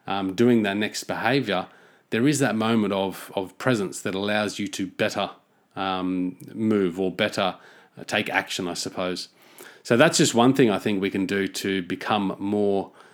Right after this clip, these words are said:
um, more present in each moment, is by practicing some sort of mindfulness, meditation, something like that. The next thing is distractions. I mean, there's so many distractions. I look around me right now at my desk, and it's, um, there's a lot of <laughs> there's a lot of shit around.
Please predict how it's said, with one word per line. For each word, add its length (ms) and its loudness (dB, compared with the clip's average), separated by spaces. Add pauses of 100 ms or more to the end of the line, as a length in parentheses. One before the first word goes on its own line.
(260)
um, 340 -6
more 180 2
present 340 0
in 80 0
each 220 -2
moment, 460 0
is 220 -4
by 200 -2
practicing 640 0
some 200 -4
sort 180 -4
of 100 -6
mindfulness, 680 -4
meditation, 560 -4
something 220 -6
like 180 -8
that. 300 -2 (420)
The 100 2
next 220 6
thing 140 6
is 160 0
distractions. 680 -2
I 40 -2
mean, 160 -2
there's 140 -4
so 120 2
many 160 2
distractions. 600 -2
I 60 -4
look 160 -4
around 280 -2
me 80 -2
right 200 -2
now 180 -2
at 60 -4
my 80 -4
desk, 340 -4
and 140 -6
it's, 180 -12
um, 320 -6 (400)
there's 140 -2
a 60 -2
lot 140 0
of 220 0
<laughs> 120 6
there's 220 4
a 100 0
lot 80 2
of 60 0
shit 200 4
around. 340 4